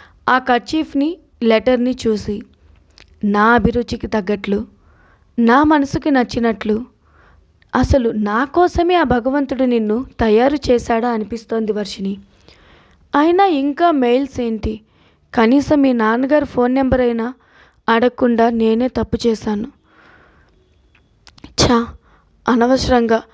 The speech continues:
నీతో మాట్లాడాలంటే మళ్ళీ నీ మెయిల్ వచ్చే వరకు ఎదురు చూడాల్సిన పరిస్థితి వచ్చింది. ఇది ఎంత నరకమో నీకేం తెలుసు?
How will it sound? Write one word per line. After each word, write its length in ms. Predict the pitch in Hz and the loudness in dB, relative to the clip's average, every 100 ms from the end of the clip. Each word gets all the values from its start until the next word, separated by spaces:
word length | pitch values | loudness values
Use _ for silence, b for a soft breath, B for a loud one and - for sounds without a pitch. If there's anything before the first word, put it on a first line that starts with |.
| b b | b b
నీతో 340 | 262 285 294 294 | 2 2 2 2
మాట్లాడాలంటే 840 | 254 240 269 269 262 247 233 254 | 2 2 2 2 2 0 -2 -2
మళ్ళీ 440 | 247 226 240 311 339 | -2 -2 -2 -2 -2
నీ 120 | 294 | -4
మెయిల్ 320 | 254 262 277 | -2 -2 -2
వచ్చే 300 | 262 - 262 | -2 -2 0
వరకు 320 | 247 233 254 | 0 0 0
ఎదురు 360 | 254 220 240 262 | 0 0 -2 0
చూడాల్సిన 420 | 240 233 220 226 | 2 0 -2 -6
పరిస్థితి 500 | 220 214 214 240 220 | -4 -4 -4 -4 -2
వచ్చింది. 440 | 214 - 208 208 - B B B B B | -2 -4 -8 -10 -16 B B B B B
ఇది 200 | 233 220 | 0 2
ఎంత 460 | 220 208 214 262 320 | 2 2 0 0 0
నరకమో 520 | 277 233 233 254 247 | 0 -2 -2 -2 0
నీకేం 400 | 247 220 214 247 | 0 0 0 0
తెలుసు? 440 | 226 226 208 214 | 0 -4 -6 -12